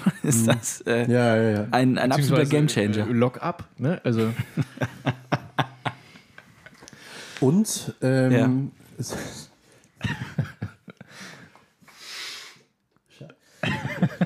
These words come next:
Speaker 2: So blöd das klingt.
Speaker 3: Ganz ruhig.
Speaker 2: Seit neuestem creme ich mich auch ab und zu mal ein.
Speaker 1: Ja.
Speaker 3: Ja, das, ja.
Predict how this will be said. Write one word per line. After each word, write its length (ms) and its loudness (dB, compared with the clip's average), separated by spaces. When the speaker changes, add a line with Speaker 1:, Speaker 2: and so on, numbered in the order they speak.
Speaker 2:
So 80 -10
blöd 300 -6
das 180 -6
klingt. 220 -2
Speaker 3:
Ganz 200 -2
ruhig. 200 0
Speaker 2:
Seit 220 2
neuestem 600 2
creme 340 0
ich 100 2
mich 200 2
auch 80 0
ab 180 -4
und 120 0
zu 120 -2
mal 160 2
ein. 400 0
Speaker 1:
Ja. 260 2
Speaker 3:
Ja, 240 4
das, 440 -4
ja. 300 0